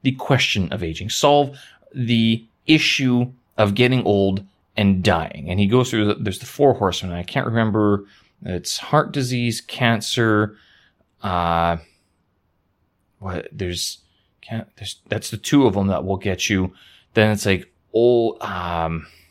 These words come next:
metabolic something or other, your gut. And then there's a fourth one. Oh, it's on the, I'm thinking of it. Uh, something else was sort of, so there's the four horsemen of death that basically you, you, impo-, you, as,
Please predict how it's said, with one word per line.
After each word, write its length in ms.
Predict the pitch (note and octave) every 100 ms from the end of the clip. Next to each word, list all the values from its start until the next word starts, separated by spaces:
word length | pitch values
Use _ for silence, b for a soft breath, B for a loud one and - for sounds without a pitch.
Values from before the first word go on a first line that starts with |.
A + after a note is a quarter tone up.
| b _ _ _ - - _ -
metabolic 580 | G#2+ G#2+ G2+ F#2+ C3+ -
something 400 | - D3 D#3+ D#3
or 120 | D3+
other, 180 | E3 D#3+
your 180 | E2
gut. 340 | F2+ - B2 -
And 100 | G#2+
then 60 | G#2+
there's 160 | A2
a 40 | -
fourth 540 | - - G#2+ F2 -
one. 180 | F2+ F2
Oh, 260 | F2+ G#2 G2
it's 220 | F2+ -
on 120 | F2+
the, 80 | F2 D#2+ _ b b b b -
I'm 120 | G2+
thinking 480 | - G#2+ F#2+ G#2 F#2+
of 160 | F2+
it. 160 | F#2 - b b b b b -
Uh, 220 | F#2+ F#2
something 380 | - D3+ C3 A2
else 180 | F2+ -
was 160 | D#2+
sort 140 | G2+ D#2+
of, 80 |
so 80 | B2+
there's 180 | B2 -
the 140 | B2+
four 260 | B2+ E3 D#3+
horsemen 460 | D#3+ C#3 A#2+ A#2 G2
of 120 | E2+
death 260 | D2+ D2+
that 140 | E2 D#2+
basically 480 | G#2 A2 G#2 F#2 B B B
you, 160 | G#2 G#2+ A#2 A#2 - _ _ _ _ -
you, 180 | C#3 G3+ _ -
impo-, 340 | C3 - B2+ -
you, 180 | G#2 G2+ - - b b b b b _ - -
as, 280 | - B2 B2